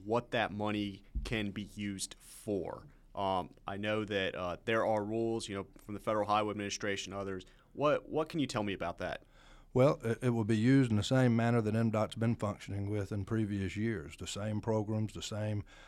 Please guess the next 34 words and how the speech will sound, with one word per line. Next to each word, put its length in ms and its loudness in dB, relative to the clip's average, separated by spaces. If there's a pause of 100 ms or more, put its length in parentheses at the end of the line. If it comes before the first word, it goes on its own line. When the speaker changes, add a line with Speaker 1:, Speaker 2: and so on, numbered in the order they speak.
(260)
Speaker 2:
uh, 280 -4 (260)
uh, 40 -6 (460)
lettings 540 4
that 160 -2
we've 240 0
done 240 0
in 100 0
way 200 0
of 100 -4
highways 560 0
and 140 -4
bridges. 400 -4 (460)
Uh, 100 -2
this 220 -4
money 260 0
can 180 -4
all 220 0
be 140 -2
used 320 -2
in 100 0
those 220 0
same, 600 0
uh, 40 -2
m-, 580 -6
manners. 580 2
We're 160 -8
just 160 -8
gonna 200 -4
have 100 -4
a 60 -6
little 180 -4
more 300 0
of 160 2
it. 100 -14